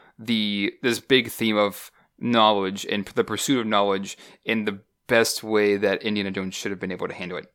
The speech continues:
Aliens is, I mean, I, I understand the correlation between knowledge and aliens, but not in Indiana Jones.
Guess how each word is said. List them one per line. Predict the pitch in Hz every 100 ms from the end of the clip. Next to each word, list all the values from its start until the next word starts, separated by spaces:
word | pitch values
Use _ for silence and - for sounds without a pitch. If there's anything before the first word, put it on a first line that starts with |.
| _
Aliens | 165 175 160 135 117
is, | 104 95 - -
I | 151
mean, | 151
I, | 147
I | 143
understand | 160 143 156 139
the | 117
correlation | - 151 135 117 117 - 110
between | - 107 104
knowledge | 98 98 95
and | 110
aliens, | 113 104 95 -
but | 107
not | 110 139 147 131 123
in | 123
Indiana | 110 104 101 92
Jones. | 98 90 71 - -